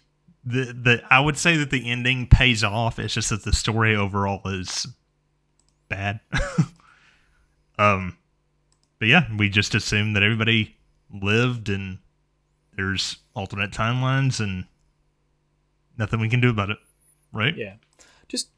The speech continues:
Speaker 2: I just want to point out, though, that not all of the end credits, <laughs> I, I'm, I'm literally watching it now. <laughs> Uh, not all of the end credits are live action. It's like,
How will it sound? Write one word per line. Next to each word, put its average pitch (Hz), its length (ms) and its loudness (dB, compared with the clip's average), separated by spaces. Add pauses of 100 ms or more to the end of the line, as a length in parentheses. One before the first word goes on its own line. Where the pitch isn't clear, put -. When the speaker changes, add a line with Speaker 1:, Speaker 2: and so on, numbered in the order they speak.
Speaker 2:
I 147 100 -2
just 135 180 -6
want 156 120 4
to - 60 -10
point 156 160 4
out, 120 160 0
though, 98 140 -8
that 120 40 -16 (120)
not 208 240 2
all 147 240 6
of 110 140 2
the 107 140 -2
end 101 200 -8
credits, - 640 -4 (320)
<laughs> - 300 -14
I, 151 340 4
I'm, 143 180 2
I'm 139 140 4
literally 127 300 -2
watching 101 300 -2
it - 100 -20
now. 95 240 -14
<laughs> 208 80 0 (800)
Uh, 127 180 4
not 165 140 2
all 190 200 4
of 160 100 -4
the 160 120 -4
end 151 140 -6
credits - 420 0
are - 40 -4
live 113 200 -4
action. 90 400 -8 (160)
It's 127 220 -2
like, 120 260 0